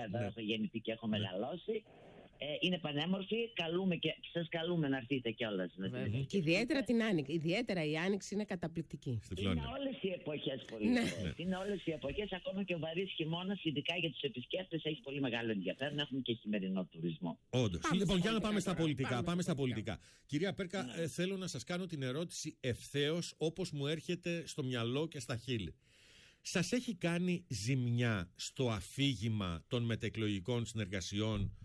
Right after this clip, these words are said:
Speaker 2: ο Γιάννης Βαρουφάκης; Και ξεκινάω με αυτό το ερώτημα, γιατί, κακά τα ψέματα, κατάφερε ο Γιάννης Βαρουφάκης με το πρόγραμμα Δήμητρα και τις, ε, αντιπαραθέσεις που έχουν ξεσπάσει γύρω από αυτή την ιστορία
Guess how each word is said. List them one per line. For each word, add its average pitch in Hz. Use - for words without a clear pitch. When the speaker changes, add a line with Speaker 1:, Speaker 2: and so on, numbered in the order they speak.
Speaker 2:
ο 117
Γιάννης 113
Βαρουφάκης; 107
Και 143
ξεκινάω 143
με 175
αυτό 165
το 143
ερώτημα, 127
γιατί, 165
κακά 175
τα 220
ψέματα, 170
κατάφερε 170
ο 123
Γιάννης 165
Βαρουφάκης 135
με 143
το 135
πρόγραμμα 151
Δήμητρα 127
και 151
τις, -
ε, 170
αντιπαραθέσεις 147
που -
έχουν 135
ξεσπάσει 123
γύρω 120
από 107
αυτή 120
την 131
ιστορία 160